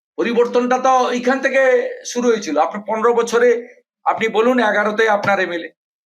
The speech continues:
ষোলোতে আপনার এমএলএ, আপনি তো যতখানে রাস্তাঘাট, উন্নয়ন, আলো, সব যা হয়েছে, সেখানে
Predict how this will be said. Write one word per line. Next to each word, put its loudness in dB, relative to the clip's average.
ষোলোতে 0
আপনার 0
এমএলএ, -6
আপনি -2
তো 0
যতখানে 2
রাস্তাঘাট, 0
উন্নয়ন, 0
আলো, -2
সব 0
যা 4
হয়েছে, -2
সেখানে -2